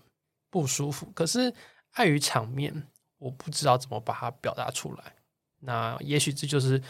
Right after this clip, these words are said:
可以对应到你刚才讲的，是我在人际互动中比较印象深刻的例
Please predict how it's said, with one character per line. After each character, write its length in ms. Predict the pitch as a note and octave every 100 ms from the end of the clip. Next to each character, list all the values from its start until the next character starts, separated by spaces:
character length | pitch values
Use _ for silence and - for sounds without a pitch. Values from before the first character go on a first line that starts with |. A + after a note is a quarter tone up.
| - - -
可 120 | -
以 40 |
对 120 | C3 C3
应 80 |
到 140 | C3 A#2+
你 60 |
刚 120 | A#2 A2+
才 60 |
讲 180 | A#2 G#2
的， 60 | A#2+
是 200 | - C3+
我 300 | B2+ A#2 - - _
在 140 | C#3+
人 160 | B2 A2
际 120 | B2
互 140 | B2+
动 160 | C3 B2
中 160 | A#2+ A#2
比 100 | A2+
较 120 | A2
印 120 | -
象 180 | A#2 B2
深 140 | - C#3
刻 100 | C#3
的 100 | C3+
例 200 | C#3+